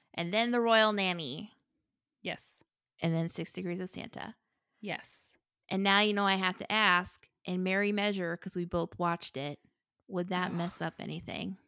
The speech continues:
Speaker 2: You gu-, you guys, I there are
Speaker 1: <laughs>
Speaker 2: parts
Speaker 1: You
Speaker 2: about
Speaker 1: should have
Speaker 2: Merry
Speaker 1: known I was gonna ask. <laughs>
Speaker 2: There are parts about Merry Measure that I,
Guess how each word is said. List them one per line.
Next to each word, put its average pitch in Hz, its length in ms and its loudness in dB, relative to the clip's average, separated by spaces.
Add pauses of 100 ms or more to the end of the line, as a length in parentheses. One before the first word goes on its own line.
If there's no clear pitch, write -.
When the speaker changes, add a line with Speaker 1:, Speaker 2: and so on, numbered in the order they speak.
(1160)
Speaker 2:
You 214 140 -10
gu-, 196 120 -6 (120)
you 214 160 -6
guys, 170 340 -2
I 190 220 -4 (1120)
there - 80 4
are 233 60 2
Speaker 1:
<laughs> - 0 -
Speaker 2:
parts 262 340 6
Speaker 1:
You 587 60 6
Speaker 2:
about 285 200 10
Speaker 1:
should - 40 10
have 480 60 8
Speaker 2:
Merry 466 280 12
Speaker 1:
known 466 60 12
I 403 80 12
was 415 180 10
gonna 440 340 6 (220)
ask. - 260 -2
<laughs> - 320 -10
Speaker 2:
There 247 120 4
are 240 60 4
parts 247 300 4
about 214 200 4
Merry 208 240 2
Measure 190 360 -2
that 180 140 -2
I, 170 140 -2